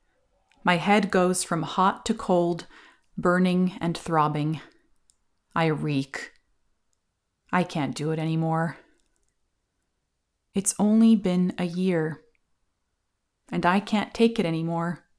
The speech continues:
How many more years will it take?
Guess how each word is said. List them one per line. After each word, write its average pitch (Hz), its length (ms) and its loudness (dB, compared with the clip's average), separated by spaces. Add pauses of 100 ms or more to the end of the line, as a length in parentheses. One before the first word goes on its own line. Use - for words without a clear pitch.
(1900)
How 220 200 2
many 254 220 8
more 214 240 4
years 185 500 0
will 190 140 -2
it 196 140 -6
take? 196 360 -4